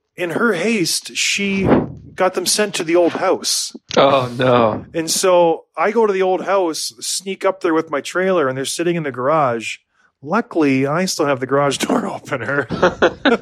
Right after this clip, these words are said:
Speaker 1: And I break in and take the garage or the washer and dryer.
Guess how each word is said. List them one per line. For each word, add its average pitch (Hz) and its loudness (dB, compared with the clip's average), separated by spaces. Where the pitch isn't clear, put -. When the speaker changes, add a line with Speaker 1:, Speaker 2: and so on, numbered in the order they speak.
Speaker 1:
And 185 0
I 208 4
break 180 0
in 165 0
and 151 2
take 190 0
the 143 2
garage 165 2
or 156 4
the 151 2
washer 170 0
and 147 -6
dryer. 151 -2